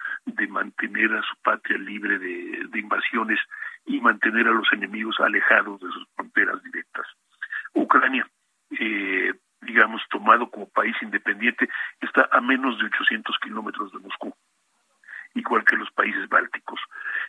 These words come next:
En, eh, pero los países bálticos desde un principio fueron, se hicieron parte de la, de la organización del Tratado del Atlántico Norte,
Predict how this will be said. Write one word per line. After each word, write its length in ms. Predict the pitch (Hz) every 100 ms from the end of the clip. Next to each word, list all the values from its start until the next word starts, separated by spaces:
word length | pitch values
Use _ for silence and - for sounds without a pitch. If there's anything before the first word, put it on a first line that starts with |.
| -
En, 260 | - 110
eh, 220 | 107 104 -
pero 180 | - 104
los 120 | 98
países 420 | - 113 110 110 104
bálticos 580 | 123 113 123 - 117
desde 200 | 101 92
un 100 | 110
principio 500 | - 98 - 127 147 -
fueron, 360 | 110 107 104 _ - - -
se 60 | 123
hicieron 360 | - 113 107 107
parte 480 | 135 139 - - - - - - -
de 180 | - 107
la, 320 | 104 95 92 90
de 80 |
la 80 | 101
organización 520 | 98 95 95 - 113
del 180 | 104 95
Tratado 400 | - 98 110 104
del 100 | 95
Atlántico 500 | - 101 98 - -
Norte, 380 | 113 123 -